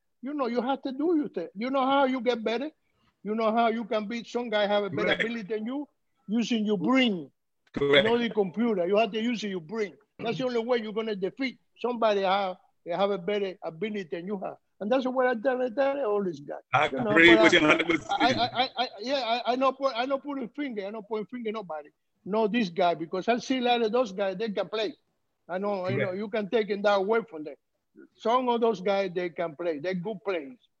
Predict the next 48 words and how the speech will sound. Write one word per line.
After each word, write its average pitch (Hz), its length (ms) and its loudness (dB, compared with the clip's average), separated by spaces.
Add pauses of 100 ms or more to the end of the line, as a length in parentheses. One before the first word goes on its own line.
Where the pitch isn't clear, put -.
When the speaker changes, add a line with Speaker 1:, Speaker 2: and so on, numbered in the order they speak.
(140)
Speaker 2:
Yeah. 185 260 8 (140)
Speaker 1:
I 160 80 -10
know, 180 200 -4
but, 180 380 0 (280)
but, 202 140 4
uh, 208 140 2
the 208 120 -4
problem 233 480 -4
is 262 280 -6 (400)
they 214 180 0
manipulate. 233 800 -2 (420)
They're 190 140 -2
telling 214 420 0
only 220 200 2
what 185 280 0
they 202 80 6
Speaker 2:
Right. 202 180 2
Speaker 1:
can 196 220 -6
do. 269 320 0 (380)
Speaker 2:
Right. 127 280 0 (160)
Speaker 1:
You 151 80 -16
see? 208 360 -8
Speaker 2:
And, 151 140 4 (160)
Speaker 1:
And 160 100 -6
Speaker 2:
and, - 60 -
Speaker 1:
that, 294 120 6
Speaker 2:
and 180 100 2
Speaker 1:
that's 202 160 8
Speaker 2:
how 214 120 8
about, 311 260 8
Speaker 1:
wrong. 185 80 0 (340)
Speaker 2:
how 170 80 12
about, 196 220 10 (140)
how - 120 12
about 208 180 10
this, 214 200 12
Fred? 165 360 12 (280)
How 165 100 12
about 202 180 10
the 190 80 10
guy 175 480 12
that 160 340 10
sit 190 300 8
on 190 180 10
the 175 80 8
bench 165 460 8 (540)
and 151 400 12 (100)
Speaker 1:
Mm-hmm. 127 120 -2